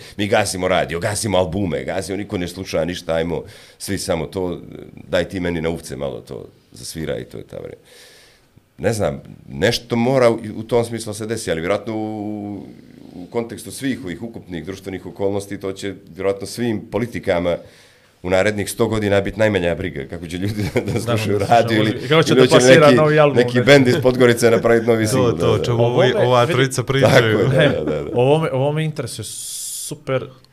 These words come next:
Speaker 2: vi ste prava osoba koju mogu to da pitam. Kako to izgleda? Dođeš na posao, e, stigne mail od neke izdavačke kuće iz,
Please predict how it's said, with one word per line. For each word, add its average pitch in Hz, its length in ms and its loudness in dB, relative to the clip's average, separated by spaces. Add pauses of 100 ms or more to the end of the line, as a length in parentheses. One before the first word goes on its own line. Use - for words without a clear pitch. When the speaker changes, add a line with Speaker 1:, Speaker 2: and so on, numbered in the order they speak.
Speaker 2:
vi 117 100 -16
ste - 300 -14
prava 117 220 -4
osoba 123 240 -10
koju 127 140 -8
mogu 123 140 -12
to 123 140 -6
da 117 80 -8
pitam. 92 420 -12 (300)
Kako - 220 -12
to 139 120 -8
izgleda? 135 520 -2
Dođeš 127 300 -6
na 113 80 -10
posao, 147 540 -4 (240)
e, 120 120 -6
stigne 127 420 -10
mail 139 500 -4
od 127 220 -4
neke 127 220 -10
izdavačke 117 420 -6
kuće 123 360 -8
iz, 107 300 -10